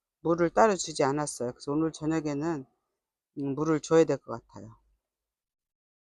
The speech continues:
장마 진다고 뭐 물을 전혀 안 줬으니까.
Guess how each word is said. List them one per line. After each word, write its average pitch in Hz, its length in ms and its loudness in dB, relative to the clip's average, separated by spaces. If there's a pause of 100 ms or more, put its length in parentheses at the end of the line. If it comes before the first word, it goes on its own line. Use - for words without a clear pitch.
(120)
장마 190 360 8
진다고 156 440 2
뭐 151 160 0
물을 151 240 -4
전혀 156 280 -2
안 143 120 0
줬으니까. 127 640 -8